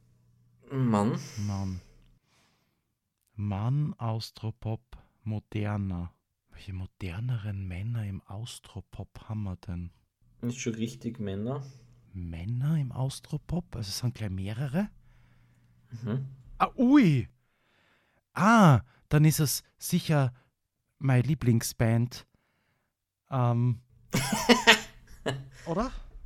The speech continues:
Speaker 1: Was?
Speaker 2: Ja, was die, die, wie heißen denn die? Fuck, jetzt fällt mir nicht einmal mehr das ein.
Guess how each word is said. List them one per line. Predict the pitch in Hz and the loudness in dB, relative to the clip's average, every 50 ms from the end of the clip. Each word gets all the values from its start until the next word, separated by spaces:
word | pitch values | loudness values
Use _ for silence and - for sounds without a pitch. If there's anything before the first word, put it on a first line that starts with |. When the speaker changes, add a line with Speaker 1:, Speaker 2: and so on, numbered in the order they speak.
| - - - - - - - - - - - - - - - | -10 -10 -10 -10 -10 -10 -10 -10 -10 -12 -14 -14 -16 -14 -12
Speaker 1:
Was? | - 151 113 117 120 - - - - - - - - - - - | -6 0 2 2 2 2 -2 -6 -10 -12 -16 -20 -20 -18 -8 -4
Speaker 2:
Ja, | 131 139 139 143 - | -2 0 0 0 -2
was | 123 123 | -4 -4
die, | - 123 - | -2 -4 -2
die, | - 127 131 131 127 123 - - - - | 0 0 2 2 2 0 -2 -6 -6 2
wie | 147 147 | 6 10
heißen | 156 175 165 - 185 151 | 10 10 10 8 8 10
denn | 151 202 180 | 10 10 12
die? | - 175 175 | 12 10 8
Fuck, | - - - 226 226 - - | 10 8 8 6 6 6 2
jetzt | 226 208 - | 0 0 2
fällt | - 196 - 214 | 4 6 8 8
mir | 226 226 | 8 10
nicht | 247 254 | 10 10
einmal | 240 233 233 | 10 10 12
mehr | 233 226 226 | 12 10 12
das | 226 240 262 - - | 10 8 8 8 8
ein. | 185 202 214 196 160 | 8 8 8 8 6